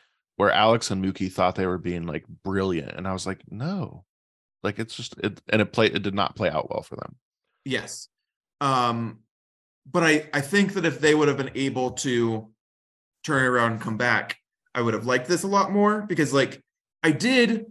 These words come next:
Speaker 2: watching this group of episodes, I was like, "Okay, this, this season is getting better."
Speaker 1: Yeah.
Speaker 2: But then it got predictable of just, like, that group getting picked off one by one. And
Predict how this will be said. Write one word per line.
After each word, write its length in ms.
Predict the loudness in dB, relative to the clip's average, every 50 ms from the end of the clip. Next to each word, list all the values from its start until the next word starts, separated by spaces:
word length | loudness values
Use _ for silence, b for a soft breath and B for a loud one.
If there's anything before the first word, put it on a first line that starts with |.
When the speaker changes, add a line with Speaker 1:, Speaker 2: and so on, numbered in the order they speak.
| _ _ _
Speaker 2:
watching 500 | 0 4 6 6 6 6 4 2 2 4
this 240 | 4 2 2 2 -2
group 300 | -4 4 4 4 4 4
of 80 | 2
episodes, 540 | 0 0 0 -2 -2 -2 0 -2 -2 -2 -2
I 80 | -2 0
was 160 | 0 0 2
like, 300 | 2 2 2 2 2 0
"Okay, 500 | 0 2 4 4 4 4 2 2 -2 -6 -12 _ _ _ _ _
this, 320 | 4 4 4 4 0 -4 -8 -4
this 280 | -4 -2 -2 -2 -6 -6
season 300 | -4 -4 0 0 0 0
is 120 | 0 0
getting 220 | 0 0 0 0
better." 540 | 2 2 2 2 4 2 0 0 -4 -12 _ _ _
Speaker 1:
Yeah. 160 | 2 2 2 2 -4 _ _ _ _ _ _ _ _ _ _ _ _ _ _ _ _ _ _ _ _ _ _ -12
Speaker 2:
But 640 | -10 -2 2 4 6 8 8 8 6 6 2 -4 -12
then 540 | -16 -14 -14 -12 -12 -6 2 4 4 6 4
it 100 | 2 2
got 200 | 2 2 2 2 0
predictable 580 | -2 0 0 -2 -2 -4 -2 2 4 4 4
of 80 | 2 2
just, 220 | 0 0 0 2
like, 260 | 0 0 0 0 0
that 300 | 0 0 0 0 -2 -4
group 260 | -2 0 0 0 0 0
getting 320 | 0 0 2 0 -2 -4
picked 180 | -6 -6 -2 0
off 220 | 0 0 2 0
one 100 | -4 -2
by 140 | -2 -2 -2
one. 220 | -4 -6 -8 -8
And 120 | -10 -12